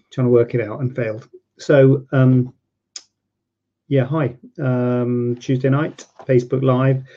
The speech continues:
Jonathan Staiano here. If you've got any questions, please ask me, uh, and I will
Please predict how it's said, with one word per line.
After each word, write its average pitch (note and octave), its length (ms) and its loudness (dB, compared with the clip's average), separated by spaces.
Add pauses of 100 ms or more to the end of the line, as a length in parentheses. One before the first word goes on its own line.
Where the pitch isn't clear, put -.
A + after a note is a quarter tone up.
(140)
Jonathan C3 320 2
Staiano B2 420 0
here. B2 180 2
If B2 120 -4
you've B2 100 -2
got C#3 100 -2
any B2+ 120 -2
questions, B2 600 -4
please C3+ 320 -2
ask C3 360 -2
me, C3+ 280 -4 (460)
uh, A2+ 480 -8
and A2+ 140 -8
I A2 120 -8
will A2+ 340 -6